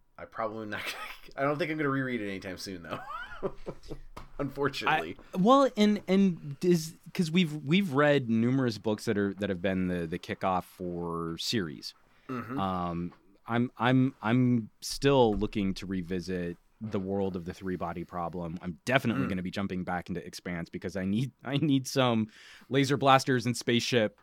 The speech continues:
Speaker 2: <laughs> you know, adventure
Speaker 1: <laughs>
Speaker 2: sci-fi in my
Speaker 1: Yeah.
Speaker 2: life. I don't know that I, like, I need to marinate on this book even a little bit long. I finished it over the weekend. I finished it about three or four
Speaker 1: Mm-hmm.
Speaker 2: days ago, and I still need to kinda marinate on it a little bit more before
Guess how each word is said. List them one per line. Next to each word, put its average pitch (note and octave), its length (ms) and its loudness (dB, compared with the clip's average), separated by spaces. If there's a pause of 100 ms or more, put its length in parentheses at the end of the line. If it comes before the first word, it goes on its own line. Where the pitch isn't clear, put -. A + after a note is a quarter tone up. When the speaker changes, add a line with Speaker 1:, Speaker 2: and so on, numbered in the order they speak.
Speaker 2:
<laughs> - 120 -16
you C#3+ 180 2
know, D#3+ 100 8
adventure B2+ 580 6
Speaker 1:
<laughs> - 40 -8
Speaker 2:
sci-fi G2+ 600 2 (560)
in B2 180 4
my A2+ 160 6
Speaker 1:
Yeah. A2 60 8
Speaker 2:
life. A2+ 400 4 (560)
I A#2+ 120 4 (140)
don't C#3 440 2
know B2 800 2 (180)
that A2 540 0 (840)
I, C3+ 160 4
like, F#3+ 160 6
I G#3+ 60 8
need G#3+ 180 8
to D#3+ 80 12
marinate B2+ 440 6
on B2+ 140 4
this B2+ 140 2
book C3 300 0
even A#2 260 2
a A2+ 80 2
little G#2 180 2
bit G2 120 0
long. G2 160 0
I A2+ 80 4
finished D#3+ 380 2
it A#2 180 4
over G2 180 -4
the F#2 100 -4
weekend. D#2 360 -10
I D#2 60 -10
finished F#2+ 320 -6
it F2+ 40 -4
about E2 240 -6
three F2 140 -6
or E2 60 -6
four E2+ 140 -8
Speaker 1:
Mm-hmm. D#2 100 -8
Speaker 2:
days D2+ 100 -10
ago, D2 420 -10
and G#2 160 -2
I A2+ 60 0
still F3 240 2
need D#3 160 4
to C3+ 60 0
kinda A#2 240 0
marinate G2+ 500 2
on F2+ 140 -2
it - 100 -10
a F2+ 60 -8
little F#2 160 -6
bit F2 140 -6
more F#2+ 200 -4
before F2+ 580 -4